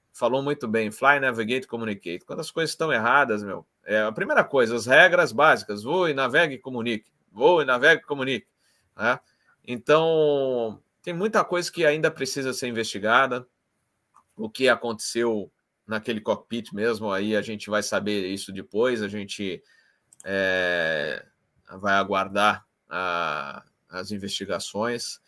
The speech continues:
É, outro termo que usaram, né, gente lá do, né, do <laughs> Oriente Médio, né, falou assim, quando, não é, não adianta você, por exemplo, demitir a comandante, né, ou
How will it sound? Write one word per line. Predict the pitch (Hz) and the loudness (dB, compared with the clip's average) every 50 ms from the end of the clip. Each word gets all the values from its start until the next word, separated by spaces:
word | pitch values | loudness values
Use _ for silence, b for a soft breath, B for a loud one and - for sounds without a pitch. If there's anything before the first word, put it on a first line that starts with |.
| b b b b b b b _ | b b b b b b b _
É, | - 107 110 110 110 110 110 107 107 107 107 104 104 98 98 - _ _ _ _ _ _ | 2 4 6 6 6 6 6 6 6 6 6 4 4 0 -2 -8 _ _ _ _ _ _
outro | - 117 139 - 151 131 | -4 -2 -2 -2 -4 -6
termo | - 147 156 160 156 139 - | -2 0 2 2 2 0 -4
que | - - 143 | -2 -2 -2
usaram, | 127 113 104 120 123 131 139 139 127 117 110 | -2 0 2 4 6 6 6 6 6 4 2
né, | 110 123 127 120 | 0 2 2 2
gente | 110 127 127 120 - - | 0 -2 -4 -6 -4 0
lá | 120 123 135 | 2 2 2
do, | 135 131 127 120 110 98 92 90 - _ _ _ _ _ 107 | 2 2 0 2 2 0 0 -4 -8 _ _ _ _ _ -6
né, | 113 117 117 113 | -2 0 0 0
do | 107 113 | 0 -2
<laughs> | 113 120 175 139 | -2 0 0 2
Oriente | 117 113 113 117 120 120 117 104 - 113 | 2 4 2 2 2 0 -2 -2 -4 -6
Médio, | 101 101 110 117 123 123 110 101 107 104 | -2 2 4 4 6 4 4 2 -2 -4
né, | 104 104 | -4 -4
falou | 101 - 113 110 110 | -2 -2 -2 -2 0
assim, | 107 104 - - 117 113 113 107 98 98 - _ _ _ _ _ _ _ _ _ _ _ _ _ _ _ _ | 0 -2 -4 -6 -6 -6 -6 -6 -6 -8 -12 _ _ _ _ _ _ _ _ _ _ _ _ _ _ _ _
quando, | _ 123 131 127 92 | _ -4 -4 -2 -4
não | 120 127 131 131 135 | -6 -2 0 4 6
é, | 143 151 151 147 143 | 8 10 10 10 8
não | 135 143 147 | 6 6 4
adianta | 139 135 135 156 175 165 185 165 | 4 4 4 2 2 2 0 2
você, | 151 147 127 - - 143 | 2 2 2 2 0 -2
por | 117 - 127 127 | -2 0 0 0
exemplo, | 117 110 123 113 101 110 107 | 2 0 0 -2 -2 -4 -4
demitir | 104 113 117 113 107 104 - - 123 120 113 104 | -4 -4 -4 -4 -6 -8 -6 -6 -2 0 2 2
a | 98 | 0
comandante, | - - 107 101 98 98 101 113 123 120 107 - - | 0 -4 -6 -6 -4 0 0 2 0 0 -2 -6 -6
né, | 92 98 110 | -4 -2 0
ou | 110 98 95 87 80 - | 0 0 0 -2 -4 -6